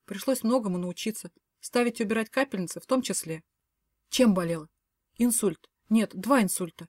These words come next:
Один несколько лет назад, а второй не так давно". Запутываюсь в словах, чувствую, что становлюсь на зыбкую дорогу. "А, понял. Это твою маму вчера из больницы вывезли?" От шока икаю. Не ожидала, что такой большой человек знает о моих проблемах. "М-, мою и...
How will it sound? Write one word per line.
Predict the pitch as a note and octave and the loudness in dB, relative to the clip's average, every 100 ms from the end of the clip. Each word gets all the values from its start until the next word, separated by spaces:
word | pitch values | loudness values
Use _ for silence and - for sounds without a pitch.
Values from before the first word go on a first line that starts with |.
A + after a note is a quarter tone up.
| _ _ | _ _
Один | G3 G#3 A#3 | -2 2 2
несколько | B3 A#3+ A3 | 2 0 -2
лет | A#3 A3+ | -2 0
назад, | A3+ A3 C4 G3 | -2 0 0 -2
а | |
второй | - F#3+ G3 | -4 -2 -2
не | F#3+ | -4
так | - F3+ | -6 -6
давно". | F3+ F3 E3+ E3 _ _ _ | -6 -6 -6 -10 _ _ _
Запутываюсь | - F#3+ - G3 F#3+ | -8 -6 -6 -8 -6
в | - | -4
словах, | F#3 F3 A#3+ | -2 2 0
чувствую, | - G#3 - F3+ | 0 -6 -6 -6
что | G3 | -6
становлюсь | - G3 F#3+ G3+ - | -4 -2 -2 -2 -4
на | G3 | -4
зыбкую | G3+ G3+ - F3+ | -2 -2 -4 -6
дорогу. | F#3+ G3+ E3 D3+ _ _ _ _ _ _ | -2 0 -2 -4 _ _ _ _ _ _
"А, | A3 A#3 F3+ | 4 6 6
понял. | - A3+ F3 D#3 _ - | 4 0 2 -4 _ -8
Это | G3 A3 | -2 0
твою | B3 C#4+ | 4 6
маму | C#4 G#3+ F3 | 6 4 2
вчера | - F#3 | 0 0
из | E3 | 0
больницы | F#3+ F#3 E3+ E3+ | 0 0 -2 -4
вывезли?" | E3 D#3 D3+ D#3 _ _ _ _ _ _ | -4 -6 -10 -16 _ _ _ _ _ _
От | F#3 - | -6 2
шока | A#3+ A#3+ A#3 | 4 4 2
икаю. | - F3+ F3+ E3+ _ _ - | 2 2 2 2 _ _ -6
Не | F#3 | -4
ожидала, | F#3+ F#3 B3 A3 | -2 2 2 2
что | G3 | 0
такой | G#3+ G#3 G#3+ | -4 0 0
большой | G3 - A3 | 0 0 -2
человек | A3+ G#3 A3 A3 | -2 -2 0 0
знает | F#3 G#3 G3+ | 0 -2 0
о | |
моих | G3+ - | -4 -4
проблемах. | G3+ F#3+ F#3 F3 - _ _ _ _ _ - | -4 -2 -4 -6 -10 _ _ _ _ _ -6
"М-, | G3 G3+ | -2 2
мою | G#3+ A3+ F3+ G#3 | 4 6 4 2
и... | A#3+ | 0